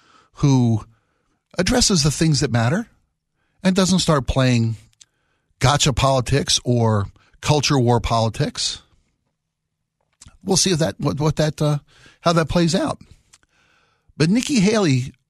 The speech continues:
mentioned during her, her announcement, her launch for her campaign for the presidency, she feels that politicians over seventy-five years of age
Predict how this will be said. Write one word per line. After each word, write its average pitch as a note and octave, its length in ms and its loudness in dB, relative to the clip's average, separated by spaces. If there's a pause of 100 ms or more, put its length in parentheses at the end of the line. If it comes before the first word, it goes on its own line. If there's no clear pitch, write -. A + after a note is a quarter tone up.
mentioned C#3 460 2
during B2+ 240 2
her, A2 360 0 (720)
her G#3 320 0
announcement, E3 540 0 (300)
her D3+ 120 0
launch B2+ 320 2
for C#3 160 0
her A#2+ 120 0
campaign A#2 360 -2
for A2 120 -4
the A2 60 -4
presidency, G#2+ 640 -2 (1900)
she - 200 2
feels G#3+ 360 0
that D#3 220 -2 (340)
politicians G3+ 640 0
over C#3+ 180 0
seventy-five D3 720 0
years A2 260 0
of G2 120 -2
age C3+ 520 -4